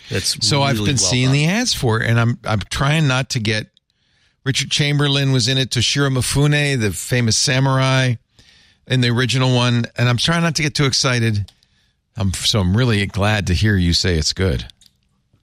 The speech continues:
Speaker 1: We've watched the first two episodes.
Speaker 2: Yeah.
Speaker 1: It's, it's excellent.
Speaker 2: It's a great story.
Speaker 1: And, and, and if, and if you like, if you like stuff like that, I also highly recommend, uh, Blue Eye Samurai on Netflix, which
Speaker 2: Okay.
Speaker 1: is animated, uh, and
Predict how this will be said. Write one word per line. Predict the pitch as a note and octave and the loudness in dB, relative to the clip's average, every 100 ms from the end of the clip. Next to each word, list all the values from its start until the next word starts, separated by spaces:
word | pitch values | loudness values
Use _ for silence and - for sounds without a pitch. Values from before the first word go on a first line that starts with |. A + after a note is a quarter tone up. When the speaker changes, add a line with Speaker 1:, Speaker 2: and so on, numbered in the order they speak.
| - | -4
Speaker 1:
We've | A#2+ | 0
watched | C#3 C3 | 0 0
the | B2+ | -2
first | B2+ A#2 - | 0 -2 0
two | A2 | -2
episodes. | G#2 - - F#2+ E2+ - | -2 -4 -2 -2 -2 -2
Speaker 2:
Yeah. | F#2 D2 C#2 | -2 -2 -6
Speaker 1:
It's, | D2+ - - | -6 -6 -6
it's | F#2+ - | -6 -4
excellent. | E2+ - C#2 E2 - | -2 -2 -4 -8 -4
Speaker 2:
It's | C#3+ | -2
a | |
great | E3 C#4 G#3+ | 0 -2 -2
story. | - D#3 C#3 | -2 0 0
Speaker 1:
And, | A2 - | -2 -4
and, | C#3 C#3 | -4 -2
and | C3+ D3 | -2 -2
if, | - - | -4 -6
and | C3 | -4
if | B2+ | 0
you | C3+ | 0
like, | D#3+ - - | -2 -4 -8
if | C3 | -4
you | B2+ | -2
like | D3 D#3 | -2 -4
stuff | - - C#3+ - - A#2+ | -6 -4 -4 -6 -14 -8
like | G#2+ B2+ - | -4 -4 -4
that, | C#3+ D#3 - _ _ _ - | -4 -4 -8 _ _ _ -6
I | G#2+ | -2
also | A#2 C3 A2 | 0 0 0
highly | G2 A#2 A2 | 0 -2 -2
recommend, | G#2+ A2 A2 G#2 G2+ F#2+ F2 G2 | -2 -2 -2 0 2 0 -2 -4
uh, | F#2+ | -4
Blue | E2+ A2 A2 | 0 0 0
Eye | G#2 | 0
Samurai | - G2+ G2 E2+ D#2 - F2+ | 0 0 0 0 -2 -6 -4
on | F2 | -4
Netflix, | F2+ - D#2 - - - - - - | -4 -4 -4 -4 -4 -8 -20 -10 -2
which | F2 - | 0 0
Speaker 2:
Okay. | F2+ | 0
Speaker 1:
is | - | -2
animated, | A2 A2+ A#2+ B2+ D#3 F3 - _ _ _ _ - | -2 0 0 0 0 -4 -12 _ _ _ _ -2
uh, | G2+ F#2 F#2 - | 0 0 -2 -4
and | G#2+ G2+ F#2+ | -2 -2 -4